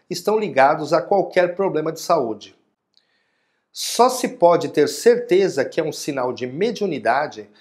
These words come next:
se for descartado um possível problema físico, mental ou distúrbio de qualquer natureza.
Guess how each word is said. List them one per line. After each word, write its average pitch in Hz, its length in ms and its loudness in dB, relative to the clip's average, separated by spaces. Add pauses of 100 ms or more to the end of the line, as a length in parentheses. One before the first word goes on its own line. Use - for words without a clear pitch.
(180)
se - 160 -2
for 214 260 2
descartado 165 1120 2 (340)
um 208 140 -4
possível 208 600 -2
problema 170 480 0
físico, 175 640 -10 (300)
mental 202 840 0 (220)
ou 254 200 4
distúrbio 208 640 -2
de 196 100 -4
qualquer 185 480 0
natureza. 170 680 -2